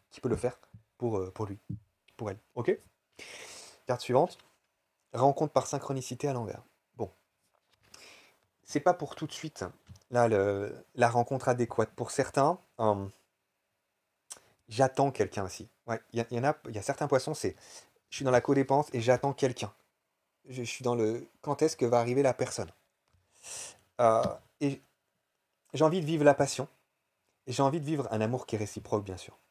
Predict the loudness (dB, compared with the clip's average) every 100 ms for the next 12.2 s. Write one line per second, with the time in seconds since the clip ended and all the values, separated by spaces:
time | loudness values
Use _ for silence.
0 | _ _ _ _ _ _ -8 -4 -2 2
1 | 4 6 2 -2 2 2 2 -2 0 -2
2 | -4 -8 -4 -4 -4 -20 _ _ -12 -8
3 | -8 -8 -10 -4 2 4 2 0 -8 -10
4 | -18 _ _ -2 0 2 0 -2 -2 -2
5 | 0 -4 -4 0 0 0 -6 -4 -2 -4
6 | -6 -12 _ _ _ _ _ _ -2 4
7 | 6 6 4 0 -2 0 0 0 -6 _
8 | _ _ _ _ _ _ _ _ _ _
9 | -10 -10 _ _ _ _ _ 0 2 2
10 | 2 2 2 0 -2 0 0 2 0 0
11 | 0 2 2 2 0 -2 -2 -2 0 -2
12 | -2 -10